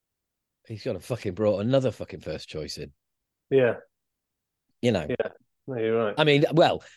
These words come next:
Speaker 1: <laughs> Calvin Phillips, he's now gotta get past, what, fucking Rodri and Kovacic, basically.
Speaker 2: Yeah. No, I feel
Speaker 1: And the only
Speaker 2: for
Speaker 1: way
Speaker 2: it.
Speaker 1: he's gonna get past them is on a bus to Newcastle.
Speaker 2: Yeah, no, I agree. So we don't wanna talk about City all the time. There's no
Speaker 1: No.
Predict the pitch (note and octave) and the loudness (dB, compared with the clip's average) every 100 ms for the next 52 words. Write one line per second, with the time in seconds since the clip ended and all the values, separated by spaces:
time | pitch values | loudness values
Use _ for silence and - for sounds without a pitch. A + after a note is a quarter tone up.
0 | _ _ - - - - F#3 D3+ C#3 D3 | _ _ -6 -4 -2 2 2 0 2 4
1 | C3 - - - F#3 E3 D#3+ D#3 C#3 - | 4 2 -6 -8 -2 0 4 2 2 -2
2 | D3+ C#3+ B2 - C3+ - C#3+ C3+ C#3 D3 | -2 -4 -4 -4 -4 -2 -6 0 0 0
3 | - - - _ _ D3+ D#3+ D#3 D3+ D3+ | -10 -20 -20 _ _ 4 4 6 4 6
4 | E3+ E3+ - G2+ G2 - F2 - F2+ F2 | 4 2 0 -4 -6 -10 -10 -6 -6 -6
5 | - - C3 B2+ A#2 - _ _ _ _ | -8 -2 2 4 2 -2 _ _ _ _
6 | _ F3+ F3+ F3 F#3+ F3+ F#3 A3 G#3 F#3 | _ 6 6 6 6 8 8 8 8 6
7 | G3+ E3+ E3+ - D#3+ D3+ - F#2+ G#2 A2+ | 4 4 2 2 0 0 -4 -10 -6 -4
8 | A2 - C3 - - - - A2+ B2+ - | -4 0 0 0 -12 -14 -8 -4 -4 -4
9 | G2 F#2+ G2 - _ _ _ _ B2 A#2 | -10 -10 -16 -18 _ _ _ _ 0 0
10 | G#2+ - _ A#2 A2 G2+ _ _ _ _ | 0 -8 _ -2 -2 -2 _ _ _ _
11 | _ - A2 A2 A2+ A2 G#2 - _ _ | _ -2 0 2 2 2 0 -6 _ _
12 | E3+ D#3+ F#3+ E3+ G#3+ G#3 D3 D#3+ C#3+ B2+ | 6 6 8 8 8 6 6 4 4 2
13 | - C3+ C3 A#2+ C3+ C3+ E3 D3 F3 | 0 2 0 0 0 0 0 0 0